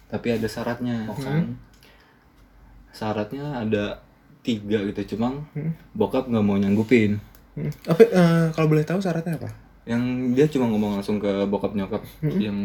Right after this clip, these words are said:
Speaker 1: salah satunya tuh dia cuma minta wajan sebesar apa gitu, terus
Speaker 3: Hmm.
Speaker 1: sama apa.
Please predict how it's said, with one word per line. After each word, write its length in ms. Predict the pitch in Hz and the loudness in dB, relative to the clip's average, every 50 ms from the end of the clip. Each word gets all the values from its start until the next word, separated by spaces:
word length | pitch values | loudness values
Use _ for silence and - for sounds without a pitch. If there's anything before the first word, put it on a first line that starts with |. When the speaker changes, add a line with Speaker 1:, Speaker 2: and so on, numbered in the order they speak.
| 101 101 | -6 -6
Speaker 1:
salah 240 | - 104 98 101 | -8 -8 -6 -6
satunya 460 | 98 - 104 98 95 - 104 104 113 117 | -4 -4 -6 -6 -4 -4 -2 -2 -2 -2
tuh 100 | 123 131 | -2 -2
dia 140 | 127 123 117 | 0 -2 -2
cuma 160 | 113 - 104 | -2 -4 -4
minta 220 | 101 98 95 92 95 | -4 -4 -4 -4 -4
wajan 420 | 98 98 98 98 95 98 101 98 98 | -2 -2 -2 -2 -2 -2 -4 -6 -6
sebesar 680 | 98 - 107 104 98 98 95 107 104 98 - 107 101 | -4 -2 -2 0 0 -2 -4 -4 -6 -8 -8 -8 -8
apa 340 | - 95 - - - 131 117 | -8 -10 -10 -6 -6 -4 -4
gitu, 180 | 104 104 101 - | -4 -4 -6 -8
terus 180 | 104 120 113 135 | -8 -6 -4 -2
Speaker 3:
Hmm. 80 | 151 156 | 0 0
Speaker 1:
sama 120 | 170 196 208 | 0 -2 -2
apa. 220 | - - - 131 | -6 -12 -16 -18